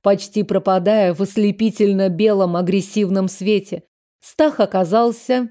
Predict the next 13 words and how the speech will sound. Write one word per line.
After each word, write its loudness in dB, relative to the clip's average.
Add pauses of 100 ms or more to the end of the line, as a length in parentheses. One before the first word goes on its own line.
не 4
робкого 0
десятка, -2
он 4
только 2
недовольно 2
дергал 0
ушами 0
и 0
усами, 0
когда 0
дом 0 (300)
подрагивал 2